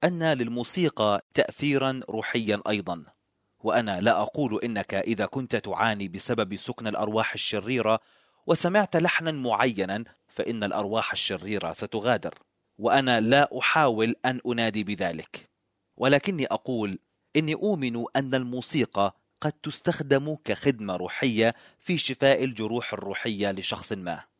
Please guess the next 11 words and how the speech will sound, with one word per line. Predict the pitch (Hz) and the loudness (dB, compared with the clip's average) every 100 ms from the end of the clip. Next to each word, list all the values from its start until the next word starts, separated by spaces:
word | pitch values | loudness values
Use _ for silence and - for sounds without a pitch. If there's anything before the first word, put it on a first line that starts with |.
| _ _ _ - | _ _ _ -6
أليس | 113 156 - | -2 -2 -2
كذلك؟ | - 120 131 185 - _ _ _ - | 0 2 2 0 -8 _ _ _ 2
وأنا | 131 156 160 202 | 4 6 6 4
أعلم | 165 160 151 | 6 4 2
أنها | 147 117 110 | 0 0 -2
فعلت | - 151 131 139 113 | 2 4 6 2 2
ذلك | 131 156 139 143 | 4 4 4 2
في | 131 - 143 | 0 -2 -2
حياتي | - 123 117 131 135 - 135 | 0 2 4 4 2 0 0
مرات | 123 107 110 127 - 117 | 0 2 2 0 0 -2
عديدة، | 110 107 95 90 - | 0 0 -4 -6 -8